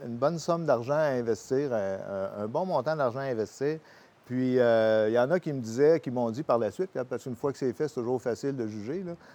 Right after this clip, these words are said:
Ah oui, mais toi, c'est facile, t'avais beaucoup d'argent pour démarrer. » Oui, mais j'avais juste un plus grand risque financier aussi, puis je misais tout. Je misais la totalité de mes avoirs en immobilier.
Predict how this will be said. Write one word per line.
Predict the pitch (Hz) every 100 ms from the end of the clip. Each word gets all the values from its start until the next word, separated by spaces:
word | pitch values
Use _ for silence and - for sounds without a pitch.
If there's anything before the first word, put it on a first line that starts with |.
| -
Ah | 123 131
oui, | 160
mais | 139
toi, | - 156
c'est | 151 123
facile, | 117 170 160
t'avais | 135 127
beaucoup | 123 -
d'argent | 139 110 131 143
pour | 110
démarrer. » | 98 107 101 98 123
Oui, | 104 127
mais | 120 98
j'avais | 110 113
juste | 110 143
un | 135
plus | 110 127
grand | 117 131 117
risque | 110 143 - 113
financier | - 123 110 104 131
aussi, | 120 101 185 175
puis | 107
je | 104
misais | 117 107 117
tout. | - 185 -
Je | 101
misais | 113 110 123
la | 131
totalité | 107 120 113 107 98 175
de | 160
mes | 110
avoirs | 113 107 135 120
en | 101
immobilier. | 101 95 90 87 101 113